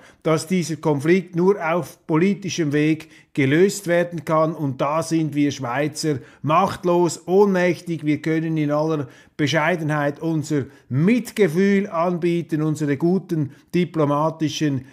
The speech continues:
Dienste, aber ansonsten sollten wir uns da nicht allzu sehr jetzt, äh,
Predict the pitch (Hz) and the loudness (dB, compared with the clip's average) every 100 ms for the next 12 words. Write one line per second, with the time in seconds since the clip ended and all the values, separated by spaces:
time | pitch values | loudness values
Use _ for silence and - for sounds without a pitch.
0 | _ _ 175 202 196 - 175 156 143 151 | _ _ 2 4 2 0 0 2 2 2
1 | 143 147 170 170 - 156 131 - - - | 2 2 0 0 -2 -2 -2 -8 -8 0
2 | 165 165 165 147 151 147 143 - 151 143 | 0 0 -2 0 2 2 -2 -2 0 2
3 | 147 202 - - 190 180 190 - 180 143 | 2 0 -2 -4 0 2 0 -2 -4 -2
4 | 147 156 156 147 139 - - - 143 139 | 0 0 2 2 0 -4 -10 -4 -2 -2